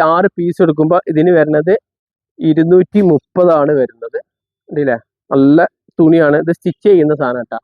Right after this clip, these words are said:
ഇതിൽ കുറഞ്ഞത് ഞാൻ കാണിച്ചില്ല, നൂറ്റി എൺപത്തെട്ട് ഉണ്ട്, നൂറ്റൻപത്തെട്ട് ഉണ്ട്. അതിൽ കളറുകളാണത്, നല്ല നല്ല കളറുകൾ ഉണ്ട്. നോക്കിയതാ, നല്ല കളറുകൾ, ഒരുപാട് കളർ, പത്ത് പി-, കളറാ വരുന്നത് ഇതില്.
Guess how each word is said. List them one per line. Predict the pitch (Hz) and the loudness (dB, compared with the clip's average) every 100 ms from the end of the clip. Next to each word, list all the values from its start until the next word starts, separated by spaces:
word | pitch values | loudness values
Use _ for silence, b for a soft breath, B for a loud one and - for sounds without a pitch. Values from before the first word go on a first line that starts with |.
| _ _ | _ _
ഇതിൽ | 139 151 170 | -6 -4 -2
കുറഞ്ഞത് | 175 151 156 190 | -2 0 2 2
ഞാൻ | 190 180 | 2 0
കാണിച്ചില്ല, | 151 156 156 | -4 -4 -4
നൂറ്റി | 151 139 - 165 | -4 -4 -2 -2
എൺപത്തെട്ട് | 143 147 156 151 | 0 -2 -2 -2
ഉണ്ട്, | 147 143 143 | 0 2 2
നൂറ്റൻപത്തെട്ട് | 131 143 143 147 147 147 | 0 0 0 -2 -2 -2
ഉണ്ട്. | 139 139 - _ _ _ - | -2 -2 -6 _ _ _ -4
അതിൽ | 160 196 | 0 0
കളറുകളാണത്, | 190 165 165 170 170 139 110 - _ _ _ _ _ _ _ _ _ _ _ - | 2 0 2 2 2 0 -6 -16 _ _ _ _ _ _ _ _ _ _ _ -4
നല്ല | 156 165 | 0 2
നല്ല | 175 180 | 2 0
കളറുകൾ | 175 147 143 143 | 0 0 0 2
ഉണ്ട്. | 139 127 135 | 0 -2 -6
നോക്കിയതാ, | 123 113 _ _ _ _ _ _ _ _ _ _ _ _ _ _ _ _ _ _ _ _ _ _ _ _ | -12 -16 _ _ _ _ _ _ _ _ _ _ _ _ _ _ _ _ _ _ _ _ _ _ _ _
നല്ല | 143 143 151 165 | 0 2 2 0
കളറുകൾ, | 151 131 127 127 110 | 0 0 2 2 2
ഒരുപാട് | 131 151 175 202 | 0 0 2 2
കളർ, | 175 151 - | 0 -2 -4
പത്ത് | 143 - 196 | -8 -4 -6
പി-, | 180 - - | -6 -12 -4
കളറാ | 151 151 170 | -2 0 2
വരുന്നത് | 160 135 135 147 | 0 0 -2 -4
ഇതില്. | 135 - - | -6 -10 -14